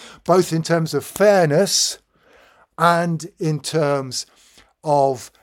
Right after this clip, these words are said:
uh, us being, uh, more effective as a society. So, so that's, that's one interesting,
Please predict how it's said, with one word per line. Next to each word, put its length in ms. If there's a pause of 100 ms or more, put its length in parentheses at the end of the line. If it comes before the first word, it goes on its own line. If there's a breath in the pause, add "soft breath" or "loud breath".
(140 soft breath)
uh, 420
us 300
being, 440
uh, 220
more 220
effective 540
as 240
a 60
society. 360
So, 160
so 140
that's, 160
that's 360
one 300
interesting, 640